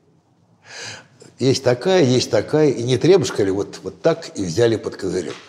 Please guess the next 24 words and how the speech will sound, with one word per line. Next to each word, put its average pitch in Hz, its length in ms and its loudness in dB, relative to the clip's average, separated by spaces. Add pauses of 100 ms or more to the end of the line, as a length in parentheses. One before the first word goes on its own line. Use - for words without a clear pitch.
(680)
В 123 100 2
этом 175 260 2
смысле 165 560 -2 (1080)
огромным 131 760 2 (400)
подспорьем 127 720 2 (600)
прогрессивных 117 680 -2
школ, 156 300 0
не 131 100 -2
всех, 165 340 -2
конечно, 101 560 -4
это - 100 -16
сложно, 156 380 2
является 117 640 -2
так - 180 -12
называемый 127 460 0
перевернутый 104 680 0
урок. 76 340 -4 (600)
На 110 160 -4
пальцах 170 400 2
это 139 220 4
объясняю, 92 460 -4
что 104 180 -4
такое. 85 400 -8
Первое. 76 480 -4